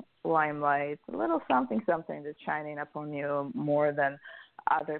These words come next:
people, and people are noticing that. And that's a pretty cool thing. Nobody, I mean, you know, you, we can be shy, we can be very, very, um, I don't know, like, wanting everybody to be, to, to have exactly the same thing, and everybody is,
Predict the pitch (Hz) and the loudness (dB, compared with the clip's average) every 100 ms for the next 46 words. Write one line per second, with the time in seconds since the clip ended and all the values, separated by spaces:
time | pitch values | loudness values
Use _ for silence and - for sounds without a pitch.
0 | - - - 123 113 113 117 151 175 151 | -8 -14 -12 -8 -8 -10 -12 -18 -14 -12
1 | 143 143 143 139 135 135 135 143 - 110 | -4 -2 -2 -4 -8 -8 -12 -10 -4 -2
2 | - - - _ - 196 202 208 196 - | -4 -8 -20 _ -4 0 0 -2 -6 -4
3 | 160 156 143 147 - - - 165 _ - | -4 -4 -6 -6 -8 -12 -14 -20 _ -6
4 | 175 185 202 185 151 156 151 - _ _ | 0 2 4 2 0 -4 -8 -14 _ _
5 | _ _ 160 160 143 151 - 165 165 - | _ _ -12 -8 -8 -8 -6 -6 -6 -8
6 | - 160 170 190 165 165 - 175 175 175 | -10 -6 -4 -2 -2 -4 0 4 6 4
7 | 175 175 156 - 151 156 151 151 151 147 | 2 -4 -12 -14 -16 -16 -10 -8 -6 -8
8 | 156 160 _ _ _ _ - 160 170 156 | -12 -16 _ _ _ _ -20 -12 -8 -6
9 | 156 156 - - - - 76 - - _ | -6 -8 -10 -10 -12 -12 -14 -16 -18 _
10 | - - - 151 156 151 151 156 - - | -20 -20 -8 -6 -4 -6 -8 -12 -18 -20
11 | _ - - 165 170 165 156 151 160 165 | _ -4 -2 0 0 0 2 4 4 4
12 | 156 151 156 147 151 - 156 156 165 165 | 2 -2 -8 -6 -8 -8 -10 -6 -4 0
13 | 147 143 - 160 - 160 - - 156 160 | -2 -2 -2 -2 -2 -8 -10 -12 -12 -8
14 | 156 147 143 143 139 143 143 147 143 143 | -6 -6 -6 -8 -6 -6 -4 -4 -4 -6